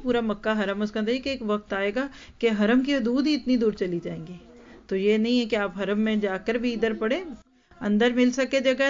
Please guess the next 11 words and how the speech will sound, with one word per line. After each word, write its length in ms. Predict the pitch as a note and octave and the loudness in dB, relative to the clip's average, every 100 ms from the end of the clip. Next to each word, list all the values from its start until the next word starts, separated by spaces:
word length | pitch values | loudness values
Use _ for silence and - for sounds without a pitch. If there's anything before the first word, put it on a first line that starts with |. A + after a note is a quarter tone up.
| C#4 | 0
تو 80 | A#3 | -2
پھر 140 | G#3+ | -2
اندر 260 | F#3+ G3+ A3+ | -2 -2 -2
پڑھیں، 280 | A#3+ B3 | 0 0
نہیں 220 | A#3+ A3+ B3 | 0 0 2
مل 180 | A#3 | 0
سکتی 320 | G#3+ G#3+ - A3+ | -2 -6 -6 -6
تو 120 | G#3 | -4
باہر 260 | F#3 F#3+ | -2 -4
پڑھیں، 300 | F#3+ G3+ G#3 | -4 -4 -2
لیکن 320 | G#3+ F#3+ G#3+ | -2 -2 -4